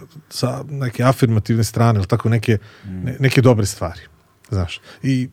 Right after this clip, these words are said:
Speaker 1: onako, možda smo malo i zažmurili na, na neke, onako džentlmenski, na neke, na neke rakije koje su zaslužile malo oštriju, oštriju kritiku, e, iz prostog razloga što smo hteli da se više govori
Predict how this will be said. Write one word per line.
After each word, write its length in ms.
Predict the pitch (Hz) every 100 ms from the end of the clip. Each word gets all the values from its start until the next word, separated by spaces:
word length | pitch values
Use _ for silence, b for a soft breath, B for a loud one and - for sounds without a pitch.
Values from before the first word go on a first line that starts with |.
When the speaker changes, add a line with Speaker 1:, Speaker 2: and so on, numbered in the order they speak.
| -
Speaker 1:
onako, 320 | 143 160 139
možda 340 | 123 135 151
smo 160 | 160 135
malo 320 | 131 160 147
i 100 | 131
zažmurili 640 | 110 110 104 123 170 156 117
na, 300 | 113 110 107
na 200 | 113 107
neke, 520 | 120 117 - 107 101
onako 260 | 113 110
džentlmenski, 760 | 101 120 107 98 87 - 123 131 b b b
na 160 | - 104
neke, 540 | 110 110 - 101 92 - -
na 120 | 113
neke 320 | 104 113 - 107 101 98 95
rakije 360 | 107 110 - 107
koje 140 | 104
su 140 | -
zaslužile 640 | 101 101 113 117 135 110 98 b b b -
malo 280 | 113 110
oštriju, 560 | 104 101 - 127 98 80
oštriju 300 | 104 87 120
kritiku, 580 | 101 90 - 101 135 156 b b b b b _
e, 240 | 107 101 101
iz 100 | 104
prostog 380 | 127 135 - 117
razloga 400 | 127 147 127 117
što 180 | -
smo 140 | - 110
hteli 300 | - 160 139
da 100 | 113
se 160 | -
više 280 | 113 160 -
govori 520 | 110 123 123 117 101